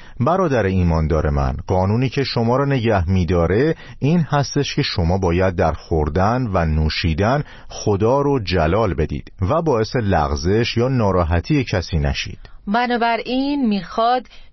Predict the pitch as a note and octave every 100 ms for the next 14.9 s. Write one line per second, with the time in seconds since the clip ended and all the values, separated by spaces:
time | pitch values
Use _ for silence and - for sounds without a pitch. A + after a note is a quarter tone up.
0 | E3+ F3+ A#3 G#3+ A3+ A3 D4+ B3+ A3 G3+
1 | G3 F#3 E3 C4 C#4+ - G3 E3+ F3 D3+
2 | E3 C3+ B2+ B2+ C3+ B2 A2+ C3 A#2+ -
3 | - - G#3 - C#4+ C4+ G3+ F3+ G#3+ -
4 | E3+ E3 F#3+ F#3+ G#3+ - D#3 D3 - D#3
5 | - D#3+ D3+ D#3+ D3 F3+ D#3 - F3+ D3+
6 | C#3 B2 F#3+ C#4+ - - A3 - F#3 -
7 | E3+ D#3+ D#3 - - - - F4 B3 G#3
8 | E3 D#3+ C#3+ D#3+ G3+ F#3 C#3+ - F#3+ F#3+
9 | F3+ C#3 - C#3+ - - - - - -
10 | - F4+ G#4 G4+ - B3+ C4 D#4 F4 D4
11 | G#3 D3 B2+ A2+ - - - - - -
12 | - D4+ D#4+ B3 A3+ G#3 G#3 - A#3 G3
13 | D#3 F3+ F3 A#3 B3+ B3 F3+ D#3 D#3+ F3
14 | G#3+ C#4 - D3+ B2 G2+ G2+ C#3+ A#2